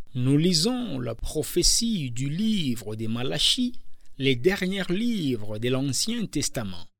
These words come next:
Nous lisons dans un chapitre trois et au verset un. « Voici, j'enverrai mon messager, et il préparera les chemins devant moi. Et soudain viendra dans son temple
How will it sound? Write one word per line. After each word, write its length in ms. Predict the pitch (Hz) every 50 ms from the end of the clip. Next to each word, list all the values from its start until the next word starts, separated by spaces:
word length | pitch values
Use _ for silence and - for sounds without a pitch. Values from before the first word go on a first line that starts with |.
| _ _ - 131
Nous 180 | 127 143 156
lisons 640 | 175 185 220 214 175 220 277 349 349 339 262 208 160
dans 300 | 139 143 139 135 123 135
un 100 | 139 123
chapitre 580 | - - 127 117 - 147 131 - - - - 120
trois 520 | - - - 214 262 285 285 262 - - - - - - - -
et 120 | - 151 - -
au 100 | 156 139
verset 520 | 123 151 147 - - - - 190 185 - - -
un. « 140 | 208 185 135 - - - - - - _ - -
Voici, 760 | 123 107 104 135 180 175 - - - 185 143 98 87 90 101 113
j'enverrai 880 | 117 143 160 165 160 151 143 117 175 196 175 - 226 285 302 277 -
mon 220 | 151 147 143 143 143
messager, 720 | 143 139 - - - 202 185 147 165 254 311 294 - - - - - - - - - -
et 160 | - 165 160 156
il 140 | 151 143
préparera 880 | - - - 151 - - 165 151 139 - 226 208 196 294 302 302 240 -
les 180 | 156 147 147 127
chemins 560 | - - - 196 202 208 208 233 262 254 214
devant 420 | 151 131 143 147 135 131 175 180
moi. 440 | 160 151 170 196 180 135 - - - - - - - - -
Et 100 | - 143
soudain 800 | 131 - - - - - 214 226 240 - 311 320 311 277 220 156
viendra 640 | 135 120 139 156 160 143 139 185 202 202 180 151 139
dans 260 | 127 143 156 151 135
son 260 | 120 - - 123 117 110
temple 680 | - - 208 220 220 202 160 131 - 135 123 107 95